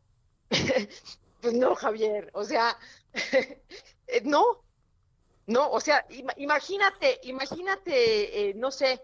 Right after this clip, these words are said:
las denuncias que van a poner en fiscalía, los años que van a empezar a investigar, eh, los servidores públicos tienen derecho de ir al tribunal administrativo a defenderse, de, o sea, mira, claro ejemplo, Antonio Lozano, presidente de la Federación de Atletismo,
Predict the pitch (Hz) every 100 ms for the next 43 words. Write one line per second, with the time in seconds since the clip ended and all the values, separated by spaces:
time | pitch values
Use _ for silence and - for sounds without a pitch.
0 | - 226 214 247 262 311 320 285 254 247
1 | 254 254 226 233 247 240 202 - 196 202
2 | 196 - _ _ _ _ _ _ _ _
3 | _ - 262 262 - - 285 320 349 320
4 | 269 233 - _ _ _ 247 247 269 277
5 | 247 247 247 254 240 - 196 214 226 214
6 | 220 196 180 - 262 226 262 285 330 -
7 | 311 311 311 285 240 - 247 269 277 240
8 | 233 240 262 254 247 247 226 208 214 240
9 | 247 226 208 - 196 196 226 233 208 196
10 | 185 196 220 226 202 165 - - - -
11 | 196 233 - 208 226 262 240 - _ 240
12 | 277 269 285 320 349 - 330 269 220 165
13 | 202 262 285 285 240 262 247 220 208 190
14 | 226 226 220 214 196 185 185 214 226 202
15 | 196 226 220 190